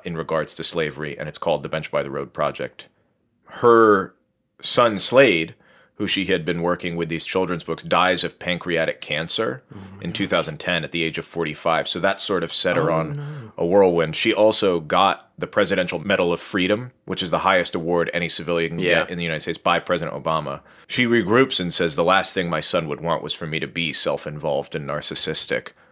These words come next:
Speaker 1: So she writes two more books before she <laughs> dies. In two thousand twelve, there's a book called Home,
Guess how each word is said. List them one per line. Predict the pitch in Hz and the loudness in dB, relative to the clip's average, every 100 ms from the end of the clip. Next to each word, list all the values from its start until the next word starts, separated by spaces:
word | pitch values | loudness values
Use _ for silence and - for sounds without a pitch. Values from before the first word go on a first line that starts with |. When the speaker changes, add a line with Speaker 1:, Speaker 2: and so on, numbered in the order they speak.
| _ _ | _ _
Speaker 1:
So | - 180 | 0 2
she | 135 95 | 2 4
writes | 92 - | 4 2
two | - 123 | -2 0
more | 117 104 82 | 6 6 6
books | 92 - - | 4 2 -4
before | 80 - 73 | -4 -4 -2
she | - | -4
<laughs> | 92 - | -2 -2
dies. | - 104 92 | -2 -4 -4
In | 98 | -4
two | 101 | 0
thousand | 101 90 85 - | 2 2 0 2
twelve, | 113 113 113 - - | 8 8 8 2 -6
there's | 87 | -6
a | 85 | -6
book | 87 | -4
called | - - | -4 -4
Home, | - 107 104 104 | 0 2 2 -2